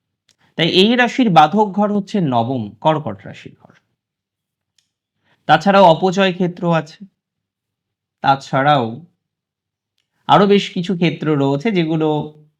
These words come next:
সমস্যা ক্রিয়েট করে অনেক সময়। আমরা আজকে জানবো যে কোন কোন সোর্স থেকে, কোন কোন, আহ, সোর্স থেকে, কোন কোন জায়গা থেকে, you know,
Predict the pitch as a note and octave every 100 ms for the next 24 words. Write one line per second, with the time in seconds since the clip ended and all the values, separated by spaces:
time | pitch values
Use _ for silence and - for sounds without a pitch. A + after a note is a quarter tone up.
0 | _ - C#3 C#3 C#3+ D3 C#3+ C3 B2+ -
1 | - D#3 A#2+ G#2+ - - - _ _ _
2 | _ _ _ _ _ _ _ _ _ _
3 | _ _ _ E3 G#3+ A#3 A3+ B3+ A#3 A#3+
4 | B3+ C4+ C4+ A#3+ B3 C4+ C4 C#4+ C#4+ C4+
5 | - C4 C4 B3+ - F#3 C#3+ - C3+ F3
6 | F3+ G#3+ G#3+ B3 B3 B3 C4 _ _ _
7 | _ - F3+ F3+ F3+ F3+ B3 C4+ C4+ -
8 | F#3 F3+ F3+ G#3+ A#3+ B3 E3 D3+ E3 G3+
9 | A3+ B3 - C3+ A2+ A#2+ E3 F#3 E3 G#3+